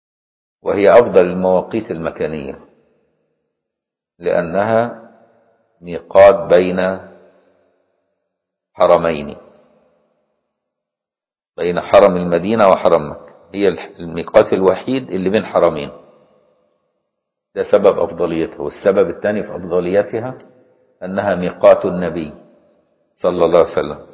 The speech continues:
حجة الوداع حج منها،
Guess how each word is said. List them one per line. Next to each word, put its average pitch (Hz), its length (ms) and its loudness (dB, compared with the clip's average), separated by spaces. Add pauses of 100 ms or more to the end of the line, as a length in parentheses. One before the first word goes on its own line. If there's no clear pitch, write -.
(560)
حجة 95 380 0
الوداع 87 420 6
حج 85 420 0
منها، 110 560 -2